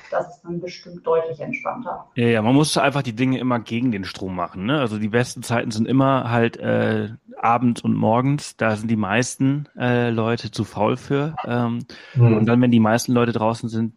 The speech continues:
Speaker 2: dann halt eben die Zeiten vermeiden und es halt eben dann da tatsächlich so machen, wie wir es gemacht haben, äh, an diesen Orten zu übernachten. Das geht ja, das geht ja auch und, äh,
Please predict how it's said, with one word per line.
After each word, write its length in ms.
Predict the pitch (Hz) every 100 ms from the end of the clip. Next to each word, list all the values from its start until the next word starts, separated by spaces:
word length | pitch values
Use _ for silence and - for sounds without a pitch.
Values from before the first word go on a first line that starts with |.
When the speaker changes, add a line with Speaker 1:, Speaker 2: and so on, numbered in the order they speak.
| -
Speaker 2:
dann 220 | 110 104
halt 200 | 107 104
eben 240 | 113 107
die 100 | 101
Zeiten 320 | - 98 95
vermeiden 520 | - 104 101 113 117 - - -
und 100 | 127
es 60 | 117
halt 120 | 127
eben 200 | 131 113
dann 160 | 117 120
da 80 |
tatsächlich 440 | 117 120 113 117 113
so 120 | 120
machen, 200 | 123 110
wie 140 | 113
wir 100 | 110
es 120 | 123 -
gemacht 260 | 117 107
haben, 300 | 110 110 110 - _ _ -
äh, 300 | 113 110 110 -
an 140 | 113
diesen 240 | 110 101 104
Orten 280 | 110 -
zu 120 | - 113
übernachten. 460 | 104 104 110 -
Das 160 | 95 -
geht 120 | 104
ja, 100 | 101 101 101
das 160 | 104
geht 140 | - 107
ja 120 | 98
auch 280 | 95 110 -
und, 240 | 95 92
äh, 220 | 98 95